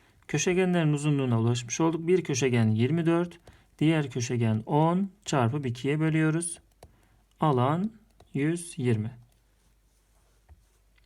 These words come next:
Beşinci soruda iç içe iki tane eşkenar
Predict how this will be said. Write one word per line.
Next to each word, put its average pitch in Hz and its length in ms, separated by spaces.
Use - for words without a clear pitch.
Beşinci 226 360
soruda 151 480
iç 202 220
içe 151 540
iki - 180
tane 151 340
eşkenar 156 580